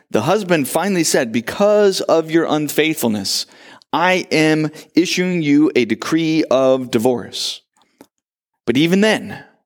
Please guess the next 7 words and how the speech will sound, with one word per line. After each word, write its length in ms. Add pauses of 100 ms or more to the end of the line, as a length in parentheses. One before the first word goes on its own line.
(260)
even 300
then, 400 (340)
the 80
husband 400
held 340
out 300
hope, 520